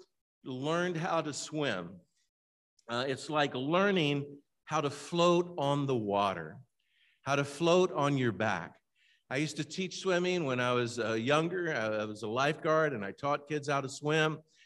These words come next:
And, uh, now that I am older, I still teach kids how to swim, mainly my grandkids, okay? I am teaching them how to swim.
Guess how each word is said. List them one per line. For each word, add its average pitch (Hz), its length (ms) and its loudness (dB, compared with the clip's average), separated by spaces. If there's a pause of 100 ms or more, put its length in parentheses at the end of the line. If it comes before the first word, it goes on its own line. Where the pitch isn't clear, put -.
(180)
And, 120 380 0
uh, 110 240 2 (280)
now 135 300 2
that 143 400 2
I 123 200 -2
am 120 180 -2
older, 190 400 0
I 147 80 0
still 175 540 0
teach - 380 -6 (220)
kids 143 240 2
how 143 140 4
to 127 100 0
swim, 139 440 2 (280)
mainly 180 320 6
my 202 180 8
grandkids, 180 1040 6
okay? 151 480 4 (380)
I 117 80 -2 (120)
am 110 180 -2
teaching 180 400 0
them 175 180 4
how 151 180 4
to 117 80 2
swim. 117 520 0